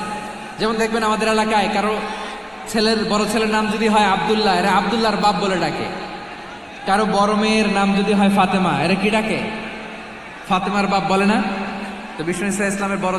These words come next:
ছেলের নাম ছিল কাসেম। ইহুদি বাবা বলল, "আতি' আবুল কাসেম, আবুল কাসেম যা বলে তাই শোনো, মানে মোহাম্মদ যা বলে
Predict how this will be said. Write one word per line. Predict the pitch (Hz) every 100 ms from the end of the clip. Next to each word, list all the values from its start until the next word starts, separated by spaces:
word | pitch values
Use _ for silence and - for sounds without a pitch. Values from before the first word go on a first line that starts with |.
| 185
ছেলের | 196 185
নাম | 190 185
ছিল | 202 208 240 196
কাসেম। | 175 160 147 117 - - - - - - - - - 160
ইহুদি | 208 196
বাবা | 196 190 196
বলল, | 190 190 180 180
"আতি' | 208 226 285
আবুল | 233 - 202 208 196 -
কাসেম, | 180 170 151 113 - - - - - - - -
আবুল | 180 196 214
কাসেম | 214 220 233
যা | 202 190 190
বলে | 196 208 220 139 - 196
তাই | 185
শোনো, | 185 190 147
মানে | 147 170
মোহাম্মদ | 180 202 202 220 -
যা | 180 180
বলে | 185 202